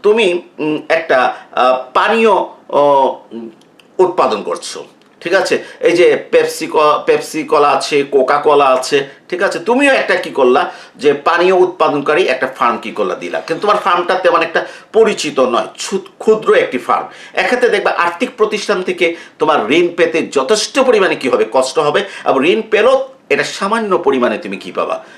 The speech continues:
ঋণ পাবে, কারণ আর্থিক প্রতিষ্ঠান তোমার উপর আস্থা স্থাপন করতে পারবে না। কিন্তু পেপসি কোলা বা কোকা কোলা বা বাটা কোম্পানি বা বেক্সিমকো, হ্যাঁ, বা স্কয়ার ঋণের জন্য যখন কি হবে? আর্থিক প্রতিষ্ঠানের কাছে যাবে, তখন আর্থিক প্রতিষ্ঠান নির্দ্বিধায় তাদেরকে কি করবে?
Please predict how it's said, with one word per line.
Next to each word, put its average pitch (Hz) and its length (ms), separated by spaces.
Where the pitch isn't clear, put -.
ঋণ 117 220
পাবে, - 220
কারণ 135 200
আর্থিক 160 340
প্রতিষ্ঠান 196 360
তোমার 160 200
উপর 127 120
আস্থা 143 280
স্থাপন 101 300
করতে - 260
পারবে 80 260
না। - 80
কিন্তু 247 200
পেপসি 214 360
কোলা 269 220
বা 240 220
কোকা 190 260
কোলা 160 420
বা 165 120
বাটা 190 380
কোম্পানি 185 640
বা 156 100
বেক্সিমকো, 165 960
হ্যাঁ, 180 120
বা 190 160
স্কয়ার 196 600
ঋণের 269 280
জন্য 269 260
যখন 233 200
কি 208 120
হবে? 185 160
আর্থিক 165 320
প্রতিষ্ঠানের 170 520
কাছে 147 220
যাবে, 131 220
তখন 220 140
আর্থিক - 440
প্রতিষ্ঠান 196 500
নির্দ্বিধায় 143 840
তাদেরকে 127 380
কি 113 140
করবে? 101 300